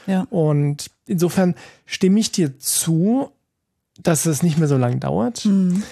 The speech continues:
Speaker 2: Weiß gar nicht, ob ich das sagen könnte, dass es häufiger vorkommt.
Speaker 1: Also ich finde,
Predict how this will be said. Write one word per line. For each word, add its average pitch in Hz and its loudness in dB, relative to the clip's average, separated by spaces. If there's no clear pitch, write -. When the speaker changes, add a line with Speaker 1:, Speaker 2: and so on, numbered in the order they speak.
Speaker 2:
Weiß 160 0
gar 180 2
nicht, 190 0
ob 185 -6
ich 151 -8
das 151 -4
sagen 151 2
könnte, 156 0
dass 147 -2
es - -8
häufiger 143 0
vorkommt. - -10
Speaker 1:
Also 160 0
ich 165 -4
finde, 175 0